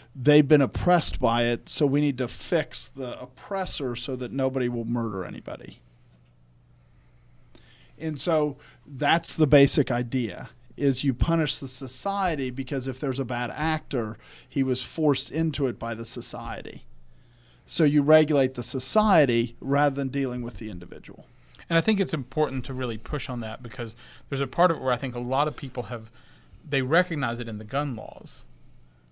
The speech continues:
Speaker 2: because there have been people who've really pushed on the gun laws, but they don't recognize the fact that this thought exists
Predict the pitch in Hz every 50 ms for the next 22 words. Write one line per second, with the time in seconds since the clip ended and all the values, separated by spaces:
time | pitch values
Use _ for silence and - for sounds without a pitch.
0 | _ - 120 - 147 131 120 123 127 - 143 139 135 127 127 131 127 131 135 127
1 | 131 120 120 127 117 127 120 113 107 - - - - 160 - - - 117 110 110
2 | 101 123 131 139 131 113 104 - - 123 - - 156 - 160 139 139 185 190 190
3 | - - - - 135 143 151 147 - 156 135 127 127 117 120 117 117 117 - -
4 | 120 117 120 - 120 - - 135 123 - - - - - - 120 120 117 - 123
5 | 120 110 110 104 - 113 107 101 - - - -